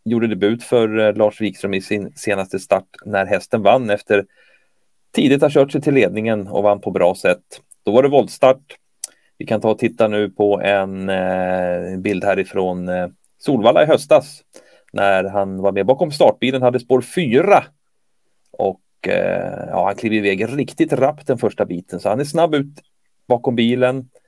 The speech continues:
Och, eh, det är ju bilstart ikväll. Det ser ut som en, eh, lämplig uppgift att han ska kunna ta sig till ledningen här.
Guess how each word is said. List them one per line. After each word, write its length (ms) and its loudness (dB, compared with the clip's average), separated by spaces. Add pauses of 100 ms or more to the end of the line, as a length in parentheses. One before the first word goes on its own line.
(340)
Och, 300 -2 (260)
eh, 420 2
det 220 -6
är 40 2
ju 40 2
bilstart 440 -2
ikväll. 320 0 (800)
Det 160 -4
ser 140 -4
ut 160 -2
som 160 -4
en, 300 -2
eh, 880 -6
lämplig 360 -2
uppgift 260 -6
att 80 -6
han 100 -10
ska 160 -10
kunna 100 -4
ta 200 -4
sig 140 -6
till 120 -2
ledningen 420 -4
här. 280 -2